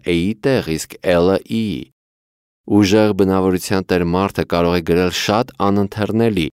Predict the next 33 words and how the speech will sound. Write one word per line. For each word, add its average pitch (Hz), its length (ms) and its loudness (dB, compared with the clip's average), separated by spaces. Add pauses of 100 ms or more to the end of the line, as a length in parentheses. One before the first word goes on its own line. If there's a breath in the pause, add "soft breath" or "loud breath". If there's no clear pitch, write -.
(540)
բայց 90 160 2
նրա 95 240 0
երկար 98 560 -2
տառերը 90 400 -2
իսկապես 85 540 -4
բարձր 110 480 -4
են։ - 120 -18 (800)
Մեր 104 240 2
թղթակիցը 90 720 -2
Քեյն 120 380 -2
ամենուրեք 101 580 0
տարբեր 85 460 -2
է 85 80 -2
գրում, 69 320 -4 (320)
իսկ 90 240 -4
մեծատառերով 95 720 0
կարելի 98 400 0
է 101 60 2
ենթադրել, 92 680 0
որ 90 160 -2
գոռոզամիտ 95 680 0
է։ - 100 -12 (960)
Դե 131 120 2
լավ, 87 320 0
ես 85 160 -2
գնում 82 300 -2
եմ։ 65 100 -12 (320)
Ինձ 110 220 0
հարկավոր 101 500 0
է 127 60 4
որոշ 95 320 2
տեղեկություններ 87 760 -2
հավաքել։ 65 520 -6